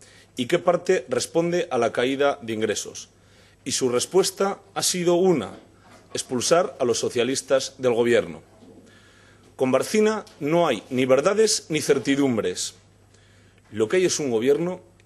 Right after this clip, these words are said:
que ella ha roto para evitar trasladar a la ciudadanía la realidad de las cuentas públicas de Navarra. Lamentablemente,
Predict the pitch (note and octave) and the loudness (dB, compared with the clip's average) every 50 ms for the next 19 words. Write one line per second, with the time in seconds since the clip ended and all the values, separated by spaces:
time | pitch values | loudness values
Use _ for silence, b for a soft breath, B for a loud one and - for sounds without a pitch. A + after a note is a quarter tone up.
0 | _ - - A2 A#2+ C#3+ D#3+ E3 C#3 C#3 C3 A2 G2 F#2 - - A2+ A2+ A2 G2+ | _ -6 -2 0 0 0 0 -2 -2 -4 -4 -4 -4 -6 -8 -8 -6 -6 -4 -6
1 | F#2+ F#2+ G2+ G#2+ A2+ A#2+ B2 - E3 F3+ G3 A3 G#3 - - _ _ _ B B | -6 -6 -4 0 0 0 0 0 0 -2 -2 -4 -8 -16 -20 _ _ _ B B
2 | B B B B B B B _ - A#2+ A#2+ A#2+ A#2+ A#2 A#2 - F3 E3+ D#3+ - | B B B B B B B _ -2 0 0 0 -2 -4 0 2 2 2 2 0
3 | - C3+ A2+ A#2+ A#2 A#2+ C#3+ D#3 C#3+ C3 A2+ - - A#2+ A2+ A2 A2+ C3+ D3+ E3+ | -2 -2 0 0 0 0 2 2 0 0 -2 -2 0 0 2 2 0 0 -2 -2
4 | F3 F3+ - - - - - A2+ A2 G#2+ A2 A2+ G#2+ G#2+ A2 A2+ C3+ D#3 D#3 - | -4 -4 -6 -12 -20 -12 -6 -4 -2 0 2 2 2 0 2 2 0 0 0 -4
5 | - - - G#2+ G#2+ G#2 G#2 - - - C3+ B2+ B2 B2 C#3 C3 - - - - | -12 -18 -8 -6 -4 -4 -4 -6 -2 -2 -2 -2 0 -2 -2 -2 -2 -6 -8 -8
6 | - A#2+ A2 A2 G#2+ F#2+ - G#2+ G#2 - - - _ G2+ G2 F#2+ F2+ F2 E2+ D#2 | -8 -6 -6 -6 -8 -8 -8 -8 -8 -8 -14 -16 _ -10 -8 -6 -4 -4 -4 -6
7 | - E2 - - - _ _ _ _ _ _ _ b b b b b b b b | -8 -12 -16 -20 -20 _ _ _ _ _ _ _ b b b b b b b b
8 | b b b b b b b b A2 G#2+ A#2 A#2 A#2 E3 E3 E3+ F3 E3 E3+ F#3 | b b b b b b b b -6 -4 -2 0 2 2 4 4 4 2 2 -2
9 | F3 - F#3+ F#3+ G#3+ | 0 -2 -2 -2 -2